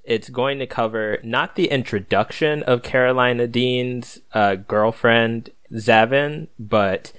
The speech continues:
a few issues, a few story arcs after Zavin's introduction.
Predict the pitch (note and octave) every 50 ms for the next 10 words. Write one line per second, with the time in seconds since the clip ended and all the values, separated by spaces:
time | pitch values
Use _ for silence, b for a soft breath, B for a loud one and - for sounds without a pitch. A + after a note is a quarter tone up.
0 | b b - A#2 A2 - - C#3 C#3 D3 C#3+ D3 - - A#2 A2+ - - B2+ A#2
1 | A2+ A2+ A2 G#2+ - G2+ G2+ - - B2 A#2+ - - B2 A#2+ A2 G#2 G#2 G2+ G2
2 | - - - - - G2 G2 F#2+ - - - A#2+ A2 A2 A2 A#2+ A2 A2 A2+ A#2+
3 | B2 A#2+ A2+ G#2 B2 B2 A#2+ - C3+ C#3 C3 B2+ - - D3+ D3+ D3 D3+ D#3+